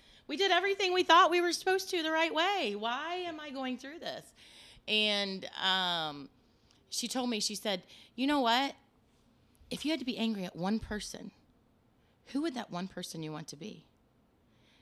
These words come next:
And I said, "Well, I shouldn't be mad at Jesus. I mean, I shouldn't be mad or upset,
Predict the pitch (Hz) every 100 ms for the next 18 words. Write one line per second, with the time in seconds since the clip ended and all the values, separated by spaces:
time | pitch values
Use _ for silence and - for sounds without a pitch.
0 | _ - 180 175 165 - 165 - 175 170
1 | 185 220 170 143 160 294 175 - 226 -
2 | 180 233 - 190 180 175 190 285 175 147
3 | 131 147 262 190 160 139 - - - 214
4 | 269